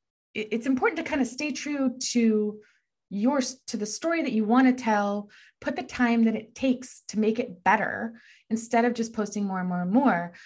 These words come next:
Um, the example that I'm gonna give you is a story that, a personal essay that I wrote for a website called Good Beer Hunting earlier this year,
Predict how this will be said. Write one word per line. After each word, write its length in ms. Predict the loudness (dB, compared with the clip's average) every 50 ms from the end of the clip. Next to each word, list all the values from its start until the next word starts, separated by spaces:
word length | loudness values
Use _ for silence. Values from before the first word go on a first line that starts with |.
| -20 -20 _ _
Um, 400 | 0 2 2 2 2 0 -4 -4
the 120 | 0 0 0
example 440 | 2 4 2 2 4 2 2 0
that 100 | 0 0
I'm 100 | -2 -2
gonna 140 | -2 -4 -2
give 180 | 0 0 2 4
you 120 | 4 4
is 160 | 4 2 -2
a 60 | -4 -6
story 320 | -6 -4 -2 -2 -2 0
that, 300 | 0 2 2 2 0 -2
a 40 | -6
personal 400 | -2 2 2 2 4 2 0 2
essay 340 | 0 0 -2 -2 -2 -2 0
that 120 | 0 0
I 60 | 0 0
wrote 260 | 0 0 -2 -4 -6 -10
for 320 | _ -4 -2 -2 -2 -2 -4
a 60 | -4
website 320 | -4 -4 -4 -4 -6 -8 -8
called 220 | -6 -8 -8 -6
Good 120 | -6 -6 -4
Beer 120 | -4 -4
Hunting 480 | -2 -2 -4 -4 -4 -6 -6 -6 -6 -6
earlier 240 | -6 -6 -4 -4 -4
this 240 | -4 -6 -10 -4 0
year, 380 | 0 0 0 0 -4 -8 -10